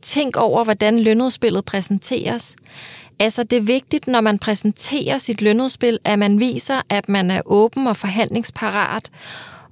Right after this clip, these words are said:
Øh, og det kan man for eksempel gøre ved at bruge formuleringer som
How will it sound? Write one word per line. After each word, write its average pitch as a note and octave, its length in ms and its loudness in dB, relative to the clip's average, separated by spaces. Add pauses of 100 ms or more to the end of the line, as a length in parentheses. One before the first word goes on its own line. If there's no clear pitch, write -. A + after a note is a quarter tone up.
Øh, G3+ 320 2
og - 180 -4
det D4 140 -4
kan C#4+ 160 -2
man A3+ 160 2
for A3+ 100 -2
eksempel C4 440 -2
gøre A#3 320 2
ved B3 60 4
at A3 140 0
bruge A3+ 360 0
formuleringer A3 800 2
som A3+ 480 2